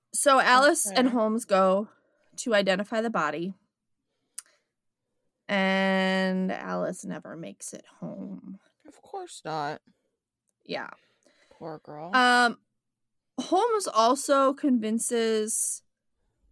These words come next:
Speaker 1: uh, Benjamin's wife that two of her other children should stay with their father because having that many kids would look like a red flag to the insurance company. Like, "Oh my gosh, you have so many kids that you have to feed. No wonder this guy would fake his death."
Speaker 2: Yeah.
Speaker 1: So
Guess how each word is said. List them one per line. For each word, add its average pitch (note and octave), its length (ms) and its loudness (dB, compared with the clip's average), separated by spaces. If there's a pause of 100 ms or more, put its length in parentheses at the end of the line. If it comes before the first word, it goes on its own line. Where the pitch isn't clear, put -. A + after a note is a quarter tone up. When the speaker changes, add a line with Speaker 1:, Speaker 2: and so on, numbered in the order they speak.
(200)
Speaker 1:
uh, G3+ 320 6
Benjamin's G#3 540 2
wife F#3 340 0
that G3 180 0
two A3+ 160 0
of A3 100 -2
her A#3+ 160 -2
other F#3+ 200 2
children A3 360 -2
should G#3+ 240 -10
stay F#3 260 -2
with F#3 160 -2
their F#3+ 120 0
father F3 420 -2
because G3 340 -4
having F3+ 320 -2
that E3+ 200 -2
many F#3 380 -2
kids F3+ 340 -6
would F3+ 140 -6
look E3+ 160 -12
like F3+ 140 -6
a F3 60 -4
red E3 220 -4
flag E3+ 240 -4
to - 80 -10
the F3 120 -6
insurance D3+ 380 -10
company. F#3+ 500 -4 (380)
Like, F3+ 180 -2
"Oh F#3+ 80 0
my F#3 100 0
gosh, F3+ 220 0
you F#3 60 -2
have F3+ 100 -6
so - 260 -2
many F#3 180 0
kids F3 260 -2
that - 100 -10
you F#3 80 -4
have E3+ 120 -4
to F3+ 80 -16
feed. E3+ 320 -6
No E3 140 -4
wonder E3+ 460 -4 (320)
this F#3+ 180 -2
guy D#3 200 0
would - 180 -6
fake D#3 200 -8
his F3+ 160 -10
death." - 540 -8
Speaker 2:
Yeah. D3+ 400 -14 (680)
Speaker 1:
So B3+ 680 8